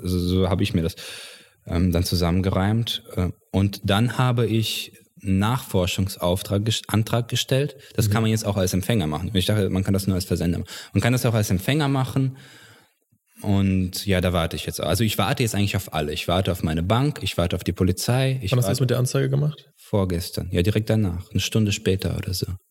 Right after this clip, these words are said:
Speaker 2: Krass.
Speaker 1: Ja, ich warte jetzt einfach auf alle und ich hoffe, meine größte Hoffnung ist, also das Konto gibt es ja.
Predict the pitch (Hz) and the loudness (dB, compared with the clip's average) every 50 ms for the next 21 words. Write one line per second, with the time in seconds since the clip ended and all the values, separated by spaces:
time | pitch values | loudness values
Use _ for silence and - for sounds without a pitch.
0 | - - - - 127 - - - _ _ _ _ _ _ _ - - - - _ | -20 -10 -4 -2 -2 -2 -2 -6 _ _ _ _ _ _ _ -20 -20 -20 -20 _
1 | _ - - 95 87 90 90 - 98 104 110 110 98 - 95 87 85 92 85 85 | _ 0 2 2 4 4 4 2 2 2 2 2 0 2 0 0 0 0 0 -2
2 | 80 - - 85 90 98 95 98 101 98 92 92 - 101 - - 120 123 - - | -4 -4 -2 0 2 2 2 2 0 0 -2 -2 -4 -4 -4 -2 -2 0 0 0
3 | 120 - - - - - - 104 107 110 101 131 156 170 165 - 127 120 135 135 | -2 -2 -4 -10 -6 -2 0 2 2 2 2 2 0 0 0 0 0 0 0 0
4 | - 131 123 120 123 127 127 - - - 98 101 98 90 95 98 - - - 120 | 0 0 0 0 -2 -2 -4 -6 -6 -4 -2 0 0 0 0 -2 -2 0 0 0
5 | 135 151 - 104 92 90 82 - - - - - - 85 85 87 90 | 0 2 0 0 0 0 -2 -2 -6 -10 -10 -8 -8 -8 -8 -8 -10